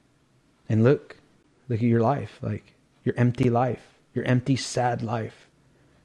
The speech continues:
And, and he just, cr-, dude, that kid was just crying, like, just realizing it, just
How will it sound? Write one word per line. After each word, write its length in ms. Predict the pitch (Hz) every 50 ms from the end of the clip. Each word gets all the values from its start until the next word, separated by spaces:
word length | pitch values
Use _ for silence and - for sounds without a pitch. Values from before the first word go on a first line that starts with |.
| _ _ _ _ _ _ _ _ _ _ _ _ _ _ _ _ _
And, 540 | - 120 120 120 117 113 113 110 110 110 - _ _ _ _ _ _ _ _ _ _ _ _ _ _ _ _ _ _ _ _ _ _ _ _ _ _ _ _ _ _ _ -
and 120 | 139 113
he 100 | 110 110
just, 280 | 120 147 139 - - -
cr-, 300 | - - - _ - - -
dude, 200 | 113 139 143 127
that 80 | 110
kid 140 | - - 135 123 113 113
was 120 | 107 95
just 120 | 107 -
crying, 560 | - - - 113 120 135 143 123 107 98 95 104
like, 280 | 107 101 98 - _
just 160 | - 107 98
realizing 680 | 104 104 113 123 131 131 123 110 107 95 101 104 101 101
it, 140 | 104 101 -
just 280 | - 123 - - -